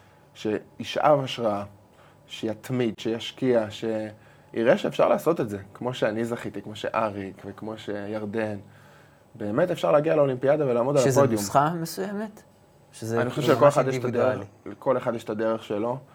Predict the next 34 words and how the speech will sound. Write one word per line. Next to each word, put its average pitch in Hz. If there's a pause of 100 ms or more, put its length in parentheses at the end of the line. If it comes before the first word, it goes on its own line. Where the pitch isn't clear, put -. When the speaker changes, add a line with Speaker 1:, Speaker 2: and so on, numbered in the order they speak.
(320)
Speaker 1:
אבל 107
כן 175
יש 151
עקרונות 123
שהם 110
תמיד 113
משותפים, 107
וזה 98
ההתמדה, 101 (260)
וזה 98
ההשקעה, 95
וזה 101
האמונה. 101 (760)
אמ, 104 (1700)
אמר 110
שקדי 113
משפט 104
יפה, 107
מפקד 101
חיל 101
האוויר, 98
שמעתי 101
אותו 101
באחת 101
ההרצאות 104
שלו, 110
הוא 95
אמר, 110
הוא -
אמר 120
ככה, 117
"מי 127
שלא 139
מאמין, 131